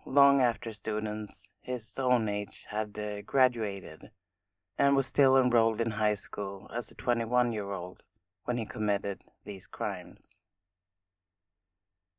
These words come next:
About the same time as Ragnar started high school, he became obsessed with bodybuilding and fitness training.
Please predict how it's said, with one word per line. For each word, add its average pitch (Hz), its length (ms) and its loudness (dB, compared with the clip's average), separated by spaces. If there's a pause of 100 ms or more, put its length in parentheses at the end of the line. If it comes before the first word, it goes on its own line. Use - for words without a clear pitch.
(1120)
About 151 260 10
the 175 80 4
same 160 380 0
time 117 400 0
as - 180 -10
Ragnar 110 320 0
started 107 400 -2
high 131 220 2
school, 98 500 -6 (640)
he 139 140 0
became 131 360 2
obsessed - 960 -4
with 117 300 -4
bodybuilding 101 1000 -2
and 110 180 -8
fitness 110 440 -6
training. 98 640 -12